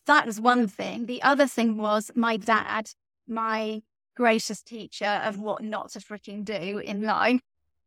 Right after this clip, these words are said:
bless him. Um, you know, he was much older, so he was fifty-two, I think, when he had me. But he was, like, drinking when he was in his late seventies, getting banned from driving still in his late seventies,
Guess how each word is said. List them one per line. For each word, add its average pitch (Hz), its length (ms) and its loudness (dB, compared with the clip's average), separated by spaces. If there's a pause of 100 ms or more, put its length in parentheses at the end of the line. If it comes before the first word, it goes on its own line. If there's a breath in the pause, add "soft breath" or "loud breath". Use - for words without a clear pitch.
(220)
bless 208 280 -4
him. 226 320 -8 (340)
Um, 233 560 4 (400)
you 247 160 0
know, 214 340 2
he 240 240 0
was 240 140 -4
much 233 240 4
older, 214 400 0
so 220 200 -6
he 220 300 -10
was 208 400 -14
fifty-two, 226 800 -4
I 196 80 0
think, 196 200 -8
when 202 100 -10
he 208 60 -8
had 208 220 -6
me. 170 300 -8
But 220 120 -6
he 277 200 6
was, 269 220 -2
like, 247 360 2 (680)
drinking 233 1200 2 (240)
when 226 120 2
he 233 80 4
was 233 140 0
in 233 80 0
his 226 140 -2
late 226 240 4
seventies, 214 760 -4
getting 262 400 4
banned 247 400 6
from 226 280 -4
driving 240 1000 2
still 247 640 0
in 226 100 0
his 226 160 -6
late 247 260 0
seventies, 233 1080 -8